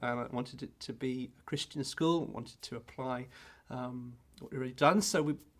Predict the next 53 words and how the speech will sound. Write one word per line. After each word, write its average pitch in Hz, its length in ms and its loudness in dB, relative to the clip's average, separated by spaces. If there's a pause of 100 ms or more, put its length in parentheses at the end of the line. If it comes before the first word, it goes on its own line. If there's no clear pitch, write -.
(240)
got - 140 0
involved 147 420 2
in, 147 140 4
in, 147 340 0
in, 143 280 0
in 139 160 0
opening 139 240 0
a - 40 -6
school, 160 200 -2
worked 151 260 4
very 160 200 6
hard 160 340 6
over 156 240 4
a 156 40 6
number 151 220 4
of 139 80 2
years, 151 320 6 (440)
got 190 180 6
the 139 80 -2
school 156 260 4
open, 135 300 4 (140)
and 185 120 -2
it 190 180 -2
was 156 520 4 (640)
a - 60 -4
tremendous 156 420 2
success - 540 2 (360)
in 135 120 4
so 139 220 4
many 135 180 6
ways. 104 300 -2
We - 40 -6
had 120 160 -2
one 127 280 2 (180)
particular, 147 640 2 (460)
uh, 110 120 -6 (280)
difficulty 143 520 0
and 120 60 2
issue 135 260 0
we 123 60 -6
had 113 140 -2
to - 60 -16
deal 123 220 0
with 120 300 -2 (240)
as 113 160 -2
governors. 151 400 4
I 117 80 2
was, 110 200 -2
I 117 100 -4
was 113 140 -12
chair 135 260 4
of 135 80 4
governors, 135 480 4